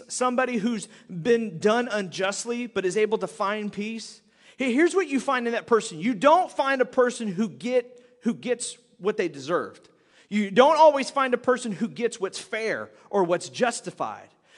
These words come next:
But, but here's what you get. When you scratch the surface, uh, of a,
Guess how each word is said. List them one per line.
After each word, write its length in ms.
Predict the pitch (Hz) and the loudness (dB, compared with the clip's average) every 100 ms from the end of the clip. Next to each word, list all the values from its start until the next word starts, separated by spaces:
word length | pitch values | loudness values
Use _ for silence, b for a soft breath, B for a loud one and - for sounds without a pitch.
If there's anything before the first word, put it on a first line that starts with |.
| b | b
But, 160 | - 202 | -14 -6
but 160 | 240 | -4
here's 240 | 185 302 294 | 0 0 0
what 180 | 285 226 | -4 -4
you 80 | |
get. 320 | 240 254 226 B B | -4 -4 -4 B B
When 180 | - 262 | 0 0
you 100 | 269 | 0
scratch 640 | - - 277 277 330 - | -4 -4 -2 0 -2 -6
the 100 | - | -6
surface, 720 | 277 - 254 220 123 90 - - B B B _ | -6 -2 -2 -2 -8 -12 -18 -20 B B B _
uh, 260 | 285 269 - - | -6 -6 -10 -2
of 180 | |
a, 40 | 247 | 2